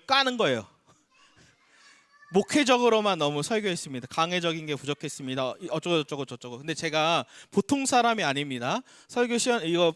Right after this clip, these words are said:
피씨엠은 벌써 세 번째, 네 번째 하기 때문에, 어, 설교 준비를 해놓고 다 어떻게 했냐면, "아, 이게 전사님이나 목사님들이 이제 날 깔 수 있겠다." 그러면 저는 반박을 다 써놓습니다.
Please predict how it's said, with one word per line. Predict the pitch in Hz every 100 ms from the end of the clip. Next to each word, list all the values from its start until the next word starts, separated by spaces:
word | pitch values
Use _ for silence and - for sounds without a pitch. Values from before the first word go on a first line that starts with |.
| -
피씨엠은 | 262 247 262 220
벌써 | 170 151
세 | 156 254
번째, | 262 233
네 | 156
번째 | 143 160 175
하기 | 190 226
때문에, | - 208 170 156 160 170 120 - - - -
어, | 127 127 123 123 123
설교 | 175 262 254
준비를 | 214 185 196
해놓고 | 220 233 214
다 | - 180
어떻게 | 143 185
했냐면, | 175 160
"아, | 143
이게 | 147 147 151
전사님이나 | 147 165 170 190 185 175 156
목사님들이 | 135 170 156 151
이제 | 135 135
날 | 120 120
깔 | 208 254
수 | 254 196
있겠다." | - 131 190
그러면 | - 147 143
저는 | 147 147 240 - - -
반박을 | 190 196 208 233 220
다 | 196 147
써놓습니다. | 131 190 170 117 98